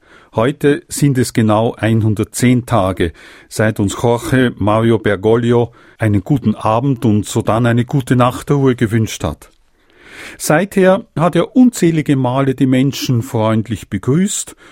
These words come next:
und sich wiederum von ihnen verabschiedet, so wie Sie und ich das tun, wenn wir Menschen begegnen. Im Vatikan ist in dieser kurzen Zeit eine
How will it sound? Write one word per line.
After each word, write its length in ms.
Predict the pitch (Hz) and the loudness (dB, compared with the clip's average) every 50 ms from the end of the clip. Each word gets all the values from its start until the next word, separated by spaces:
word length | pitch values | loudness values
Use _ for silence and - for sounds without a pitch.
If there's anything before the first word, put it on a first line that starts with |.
| - - - _ _ - | -20 -20 -20 _ _ 0
und 120 | - 208 - | 0 0 2
sich 200 | - 240 202 - | 2 0 0 2
wiederum 440 | 233 214 202 214 196 190 185 185 180 | 0 0 2 2 2 2 2 0 0
von 180 | - 175 156 | 0 0 2
ihnen 240 | 156 156 151 151 131 | 2 2 2 2 0
verabschiedet, 960 | - - 151 - - 123 123 - - - - 139 117 101 82 87 82 - - - - - - - | 0 -4 -4 -2 -2 -2 -4 -4 -8 -6 -2 -2 -2 0 0 0 -2 -2 -4 -16 -20 -20 -20 -18
so 540 | - - - - 165 175 196 190 202 - - | -14 -8 0 2 2 4 4 2 2 0 -4
wie 440 | - 151 170 170 175 175 175 - - | -6 -4 -2 0 0 0 -2 -4 -6
Sie 320 | - - - - 185 196 202 | -10 -10 -6 -2 0 0 2
und 160 | 196 190 180 | 0 0 0
ich 200 | 226 214 - - | -2 -2 -2 -2
das 320 | - 135 123 117 - - | 0 0 0 0 -4 -8
tun, 360 | - - 147 151 160 160 156 - | -4 0 0 2 2 2 0 0
wenn 180 | 147 135 127 | -2 -2 0
wir 120 | 131 135 123 | -2 -2 0
Menschen 380 | 123 117 117 - - - 120 | 0 -2 -2 -4 -4 -6 -4
begegnen. 640 | 120 110 - - 107 92 90 - 85 82 80 80 80 - _ _ _ _ _ _ _ _ _ _ _ _ _ _ _ _ _ _ _ | -4 -4 -4 -4 -4 -4 -4 -6 -6 -6 -6 -6 -8 -16 _ _ _ _ _ _ _ _ _ _ _ _ _ _ _ _ _ _ _
Im 200 | - - 131 135 | -2 0 0 2
Vatikan 600 | 123 117 120 123 - 151 - - 147 156 190 196 | 2 0 -2 -2 -4 -6 -2 0 0 2 2 2
ist 220 | 196 170 - - 170 | 2 0 0 0 -2
in 80 | 147 | -2
dieser 260 | - - 175 - - - | 0 -2 -4 -2 -4 -6
kurzen 480 | - - 190 190 190 - - 156 - | -4 0 -2 -2 -2 0 -2 -2 -2
Zeit 460 | - - 156 139 143 165 190 185 - | -2 -2 0 0 0 0 -2 -2 0
eine 300 | 175 147 147 143 143 - | 0 0 2 2 0 -2